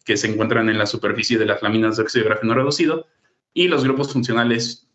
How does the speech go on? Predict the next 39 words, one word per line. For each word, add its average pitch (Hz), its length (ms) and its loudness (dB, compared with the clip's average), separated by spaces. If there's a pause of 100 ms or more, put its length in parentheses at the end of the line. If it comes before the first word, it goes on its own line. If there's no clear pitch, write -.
también 110 300 0
hidroxilo 120 500 0
presentes 104 420 -2
en 104 140 -2
el 101 80 2
algodón. 139 420 0 (640)
Sin 175 320 0
embargo, 147 400 0
esto 131 200 -6
no 123 120 0
pasó 123 220 -4
en 113 60 -4
la 104 100 -6
práctica. 127 640 -4 (560)
De 127 160 2
hecho, 139 140 0
los 143 140 0
valores 127 340 0
de 131 80 0
resistencia 120 640 -2
de 107 480 -8
la 113 100 -4
mayoría 113 320 2
de 139 60 0
los 117 180 -4
textiles - 640 -4 (380)
fueron 139 240 0
muy, 127 200 -2 (160)
muy 131 440 2
altas, 120 460 -4 (320)
los 131 200 0
valores 156 420 0
de 156 60 -6
megaohms 135 600 -4
no 131 480 0
son 131 800 0
accesibles 131 600 -2
con 117 180 0
el, 104 140 -2